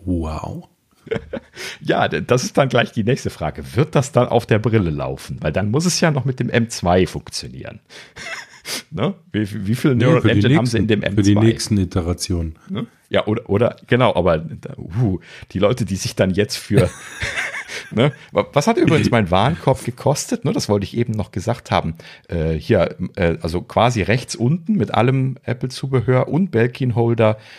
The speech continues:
Speaker 2: viertausendneunhundertvierundneunzig fünfundneunzig, also fünftausend Dollar.
Speaker 1: Hm.
Speaker 2: Vor Steuer. Ne? Die kommt ja in Amerika noch mit drauf. Und,
Speaker 1: Ja.
Speaker 2: <laughs> das heißt nochmal
Speaker 1: Wären
Speaker 2: zwanzig Prozent
Speaker 1: in Deutschland
Speaker 2: drauf.
Speaker 1: fast fünftausend D-Mark, ne?
Speaker 2: Äh, also d-, das werden,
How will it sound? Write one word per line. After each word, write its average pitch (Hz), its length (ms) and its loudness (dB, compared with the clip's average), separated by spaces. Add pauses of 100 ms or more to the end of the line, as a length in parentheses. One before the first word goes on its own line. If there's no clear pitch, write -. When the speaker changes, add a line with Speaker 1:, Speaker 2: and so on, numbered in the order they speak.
(120)
Speaker 2:
viertausendneunhundertvierundneunzig 95 1700 0
fünfundneunzig, 73 800 -4
also 73 140 -2
fünftausend 71 720 -4
Dollar. 64 260 -4 (260)
Speaker 1:
Hm. 92 260 -2
Speaker 2:
Vor 104 320 4
Steuer. 76 440 0 (260)
Ne? 156 280 0
Die - 60 -8
kommt 80 200 -4
ja 73 60 0
in 71 80 0
Amerika 76 460 0
noch - 160 -2
mit - 200 -4
drauf. 139 280 2 (920)
Und, 78 340 0 (120)
Speaker 1:
Ja. 85 60 2 (300)
Speaker 2:
<laughs> - 300 -14
das 85 120 -2
heißt 98 160 4
nochmal 95 220 4
Speaker 1:
Wären 80 40 -2
Speaker 2:
zwanzig 90 220 2
Prozent 107 80 4
Speaker 1:
in 104 60 2
Deutschland 104 440 2
Speaker 2:
drauf. 87 80 -2
Speaker 1:
fast - 220 -2
fünftausend 95 680 -2
D-Mark, 82 420 -6
ne? 90 100 -8 (400)
Speaker 2:
Äh, 87 260 0 (160)
also 90 220 4
d-, 82 180 -2
das 98 460 0
werden, 80 800 2